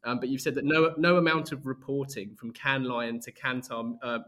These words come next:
Millward Brown stops our relentless and self-destructive move towards the industrialization of what we deliver.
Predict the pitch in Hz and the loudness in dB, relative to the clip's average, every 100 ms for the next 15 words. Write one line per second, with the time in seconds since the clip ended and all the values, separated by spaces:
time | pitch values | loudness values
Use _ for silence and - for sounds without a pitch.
0 | _ 127 123 117 - 131 123 101 110 - | _ -6 -6 -6 -6 -2 0 -2 -8 -8
1 | 143 - - 123 120 117 123 127 135 135 | -8 -8 -8 -2 -2 -2 -2 -2 -2 -4
2 | 117 - 113 - 131 127 - - - - | -10 -10 -14 -8 -6 -6 -12 -14 -12 -12
3 | - 117 117 113 113 - 113 113 110 117 | -12 -10 -6 -6 -6 -12 -14 -14 -12 -14
4 | 127 120 117 127 - - 127 120 113 117 | -10 -8 -6 -6 -8 -10 -8 -6 -6 -6
5 | 123 127 - - 98 - _ _ _ 117 | -4 -4 -6 -10 -14 -16 _ _ _ -10
6 | 104 120 - 107 104 110 120 80 | -8 -10 -10 -12 -10 -8 -8 -8